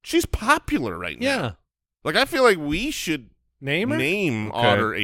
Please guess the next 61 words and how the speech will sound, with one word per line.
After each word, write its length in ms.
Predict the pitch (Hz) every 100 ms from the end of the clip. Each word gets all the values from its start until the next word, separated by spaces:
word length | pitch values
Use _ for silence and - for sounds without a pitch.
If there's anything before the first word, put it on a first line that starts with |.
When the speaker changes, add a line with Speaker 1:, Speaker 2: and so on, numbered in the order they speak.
| 107
Speaker 3:
Think 240 | - 135 185
of 80 | 143
a, 20 |
Speaker 1:
eight 60 |
forty-one. 220 | 90 67 -
Speaker 3:
a 80 | 123
good 100 | 113
Speaker 2:
What's 160 | 127
a 40 | 117
good 160 | 120
Speaker 3:
name. 40 | -
Speaker 2:
otter 360 | 143 170 185 170
name, 280 | 135 120 117
though? 280 | 110 101 -
Speaker 1:
Well, 200 | 180 247
but 260 | 226 226 185
Speaker 2:
What 120 | 202
do 20 |
Speaker 1:
let's, 100 | 277
Speaker 2:
otters 360 | 214 214 196 160
Speaker 1:
let's, 40 | 113
Speaker 2:
do? 320 | 143 214 117
Speaker 1:
let's 220 | 160 180
have 180 | 214 214
a 20 |
little 220 | 240 240
bit 120 | 220 240
of 100 | 220
context 480 | 269 381 - 127 113
Speaker 3:
They 40 |
Speaker 1:
here. 40 | 139
I'll 60 |
tell 200 | 143 214
you 80 | 349
what 120 | 123
she 140 | 110 117
does. 240 | 107 101
She 180 | - 165
<laughs> 140 | 160
steals 500 | - - - 226 277
surfboards 1080 | 370 - 226 220 - - 170 143 156 - - _
from 300 | _ 190 190
surfers. 680 | 165 - 220 233 - 143 127
Speaker 2:
Okay. 360 | 214 - 185 180
Speaker 1:
She 120 | 233
wrestles 500 | 175 160 208 254 247
them 120 | 240 220
away 320 | 196 190 220
from 280 | - 170 135
them 220 | 123 127
aggressively. 640 | 147 127 170 185 156 117
Speaker 3:
How 160 | 277 330
strong 460 | 320 - 302 294 269
is 100 | 220
this 220 | 277 240
otter? 580 | 294 440 370 285 196 123
Speaker 1:
She's 280 | - 143 131
real 160 | 151
strong. 340 | 123 143 123 110
There's 160 | 127
video. 480 | 107 123 95 85 90